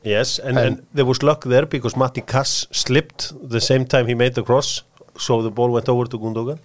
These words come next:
Speaker 2: Okay.
Speaker 1: Okay.
Speaker 2: But, but he, he, he, the sus-, the substitution created the chance. But more importantly, Gundogan. At the end of the game,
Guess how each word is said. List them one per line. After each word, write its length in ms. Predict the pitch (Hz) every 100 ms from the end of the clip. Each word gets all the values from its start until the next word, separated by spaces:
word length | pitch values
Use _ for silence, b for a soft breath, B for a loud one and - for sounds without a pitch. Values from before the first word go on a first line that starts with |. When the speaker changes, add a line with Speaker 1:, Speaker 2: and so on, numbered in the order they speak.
| _
Speaker 2:
Okay. 420 | 135 131 117 156 -
Speaker 1:
Okay. 260 | - - 156
Speaker 2:
But, 240 | 185 180
but 180 | 147 160
he, 200 | 156 196
he, 140 | 175 185
he, 200 | - 196 - -
the 160 | 160 160
sus-, 220 | - 175
the 220 | 147 156 139
substitution 840 | - 214 180 151 156 147 120 110 B B B B B _ _ -
created 500 | 156 139 123 117 113
the 180 | - 104
chance. 340 | - 131 85 -
But 220 | 117 110
more 160 | 139 214
importantly, 560 | 156 190 196 147 120
Gundogan. 600 | 107 120 202 - 101 85 - b b b - 104
At 160 | 120 113
the 140 | 131
end 100 | 180
of 80 | 220
the 80 | 151
game, 520 | 139 156 113 104 165